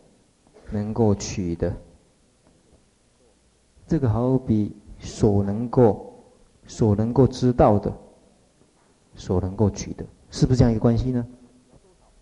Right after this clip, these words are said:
称，可是称起来多少？称了多少？称以后，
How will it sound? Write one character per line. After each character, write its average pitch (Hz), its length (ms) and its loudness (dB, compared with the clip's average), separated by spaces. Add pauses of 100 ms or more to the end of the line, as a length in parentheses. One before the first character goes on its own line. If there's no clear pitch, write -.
(100)
称， - 140 -8 (320)
可 160 140 6
是 202 220 8 (840)
称 226 180 6
起 143 120 4
来 123 100 8
多 185 160 10
少？ - 400 2 (2750)
称 - 160 4
了 156 80 0
多 151 160 4
少？ 101 260 -2 (2750)
称 160 260 0
以 123 140 2
后， - 540 2